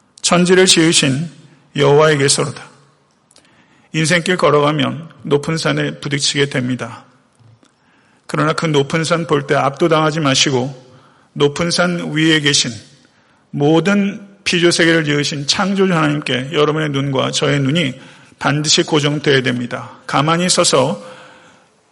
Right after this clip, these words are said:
창조주를 바라보실 수 있는 여러분과 제가 될 수 있게 되길 바랍니다.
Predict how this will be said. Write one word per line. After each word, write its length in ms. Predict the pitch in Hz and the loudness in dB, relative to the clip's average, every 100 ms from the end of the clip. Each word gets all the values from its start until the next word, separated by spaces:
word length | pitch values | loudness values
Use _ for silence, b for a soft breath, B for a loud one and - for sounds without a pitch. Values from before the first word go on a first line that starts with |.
| _ - | _ -6
창조주를 960 | - 208 208 202 202 165 208 156 131 | -2 2 2 4 4 6 6 4 2
바라보실 640 | - 151 165 - 147 - 151 | 2 4 4 4 2 4 2
수 480 | - 160 147 131 - | 2 2 2 0 -4
있는 480 | 151 143 180 175 135 | -2 2 2 2 0
여러분과 360 | 151 151 156 165 | 2 2 2 2
제가 180 | 151 | 2
될 140 | 143 143 | 2 2
수 120 | 147 | 0
있게 140 | 135 | 2
되길 160 | 147 151 | 2 2
바랍니다. 520 | 143 139 127 120 113 | 2 2 0 -4 -10